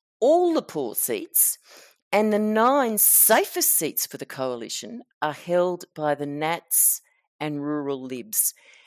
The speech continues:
Now, where do we go from that? Wh-, what, what, what, what next, do you think, uh, um, uh, i-, in response to both the, the, the, the, the Teals victories and the, the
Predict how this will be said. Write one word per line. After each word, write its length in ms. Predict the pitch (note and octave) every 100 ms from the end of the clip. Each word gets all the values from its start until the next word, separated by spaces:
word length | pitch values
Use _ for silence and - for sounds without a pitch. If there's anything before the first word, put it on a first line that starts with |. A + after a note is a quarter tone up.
| _ _ -
Now, 420 | D#3+ D#3 D#3 D#3 - _ _ _ _
where 400 | - E3 F#3+ C#4
do 100 | D#4
we 240 | A3+ G3+ E3
go 300 | D#3+ D3 D3
from 380 | - D3+ C#3
that? 240 | C3 A#2 -
Wh-, 160 | C3 C3
what, 400 | D#3 G#3+ - _ _ _
what, 260 | D#3 F#3+ -
what, 260 | D#3+ A#3 - _ _ -
what 280 | E3+ - E3+
next, 680 | F3 B2+ - - - - - -
do 80 | D#3+
you 160 | C3+
think, 400 | C3 C3+ F2 - -
uh, 140 | B2+ C#3 -
um, 400 | C3 C3 C3 B2 _ _ -
uh, 40 | - - - -
i-, 100 | D#3+
in 180 | D#3+ D3+
response 560 | C3+ - - D#3+ D#3 -
to 480 | - D3+ C#3 C#3 C3 - - _ _
both 240 | D3+ D3 -
the, 120 | - _
the, 140 | - -
the, 220 | B2+ C#3 -
the, 360 | B2+ C3 B2+ - -
the 100 | C#3+
Teals 520 | - F#3 G3 F3+ D#3+
victories 640 | - D3+ - C3+ B2+ A#2+ - -
and 360 | D3+ D#3 D#3 C#3+
the, 240 | C#3 - _
the 240 | C#3+ C#3